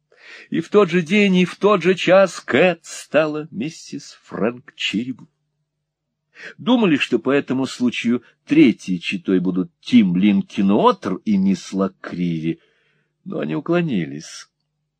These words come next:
Однажды утром, две-три недели спустя, они вышли перед завтраком из дому, вернулись с весёлыми лицами, и оказалось, что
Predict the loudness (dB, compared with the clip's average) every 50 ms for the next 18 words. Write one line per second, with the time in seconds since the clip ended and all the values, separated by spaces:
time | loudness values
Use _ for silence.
0 | _ _ _ _ _ -6 -6 -4 -2 -2 -2 -2 -2 -4 -2 -2 0 0 0 -2
1 | -2 -4 -4 -4 -4 -6 -8 -6 -2 0 0 0 -2 -6 -6 -6 -4 -4 -4 -6
2 | -8 -6 -6 -6 -6 -4 -6 -8 -10 -12 -12 -10 -10 -10 -12 -10 -4 0 2 4
3 | 4 4 4 4 4 2 2 0 -2 -2 0 0 -2 -2 -4 -6 -8 -8 -8 -4
4 | -4 -4 -4 -4 -4 0 0 0 0 0 -4 -12 -10 -6 -4 -2 0 0 0 -2
5 | -2 -2 -4 -2 -2 -4 -6 _ _ _ -20 -20 -20 -20 -20 -14 -8 -2 -2 -2
6 | 0 2 2 2 2 2 0 -4 -8 -12 -12 -12 -8 -2 0 2 2 2 0 -4
7 | -4 -6 -4 -4 -6 -6 -8 -10 -12 -10 -10 -10 -12 _ _ _ -20 -20 _ _
8 | -8 -4 -4 -4 -4 -4 -8 -8 -4 -2 0 0 0 0 -2 -6 -10 -10 -6 -8
9 | -8 -8 _